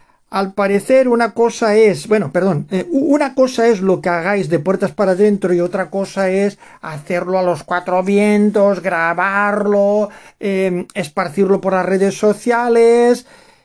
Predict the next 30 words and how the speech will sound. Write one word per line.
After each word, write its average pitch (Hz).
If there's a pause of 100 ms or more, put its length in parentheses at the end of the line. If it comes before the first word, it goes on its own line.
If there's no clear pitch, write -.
y 180
esto 165
ha 165
sido, 165
la 165
verdad 156
es 156
que 160
creo 180
que 165
se 156
han 151
pasado 170 (300)
varios 151
pueblos. 113 (260)
Entonces, 180
claro, 151
tú 185
lo 190
que 190
no 185
puedes 190
es, 196 (300)
eh, 170
gritar 170 (220)
esta 175
serie 175
de 175
insultos, 190
improferios, 180